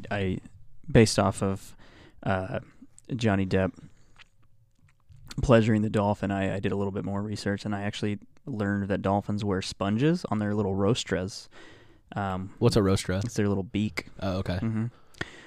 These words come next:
Speaker 1: Uh, they wear the, they wear sponges on it to, uh, protect their faces.
Speaker 2: Yeah.
Speaker 1: While, while
Speaker 2: Does
Speaker 1: they
Speaker 2: that, does that count as, um, like, tool usage? Like, do they make tools?
Speaker 1: You know, I've always said that, um, housework, housework is real work, and so
Speaker 2: Yeah.
Speaker 1: yes.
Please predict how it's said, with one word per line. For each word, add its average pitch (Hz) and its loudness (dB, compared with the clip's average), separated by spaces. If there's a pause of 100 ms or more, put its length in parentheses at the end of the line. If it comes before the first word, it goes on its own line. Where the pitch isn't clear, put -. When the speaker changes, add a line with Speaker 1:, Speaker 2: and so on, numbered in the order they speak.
(140)
Speaker 1:
Uh, 107 4
they 110 8
wear 113 6
the, 101 4
they 101 2
wear 101 4
sponges 98 0
on 95 0
it 92 -4
to, 92 -4
uh, 92 -4
protect - -8
their 92 -6
faces. - -6 (100)
Speaker 2:
Yeah. 104 4
Speaker 1:
While, 95 0
while 104 -2
Speaker 2:
Does 110 6
Speaker 1:
they 120 12
Speaker 2:
that, - 2
does 107 8
that 135 10
count 165 8
as, 113 4
um, 87 4 (200)
like, 87 -8
tool 107 -2
usage? 131 -2
Like, 98 0
do 98 0
they 95 2
make 98 0
tools? 101 -6 (380)
Speaker 1:
You 117 2
know, 120 4
I've 127 2
always 95 0
said 85 -6
that, - -8 (260)
um, - -10 (140)
housework, 117 0 (1200)
housework 131 4
is 98 -2
real 87 0
work, 78 -4
and 107 -4
so 104 4
Speaker 2:
Yeah. 117 2
Speaker 1:
yes. - -2